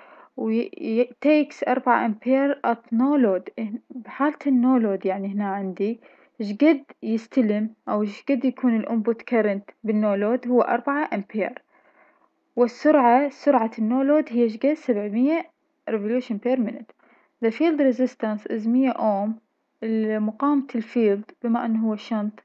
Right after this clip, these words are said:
فمقاومة الشنت هي مية ohm. The resistance of armature at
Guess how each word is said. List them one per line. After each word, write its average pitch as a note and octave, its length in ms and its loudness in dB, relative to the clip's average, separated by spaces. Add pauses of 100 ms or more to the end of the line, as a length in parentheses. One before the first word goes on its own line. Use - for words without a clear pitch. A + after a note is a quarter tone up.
(100)
فمقاومة A#3 500 -2
الشنت B3+ 400 -2
هي A3+ 140 0
مية A3+ 260 0
ohm. G3+ 260 -8 (800)
The A3+ 80 4
resistance C4+ 600 2
of A#3+ 200 0
armature G#3+ 840 -2 (600)
at A3 180 -4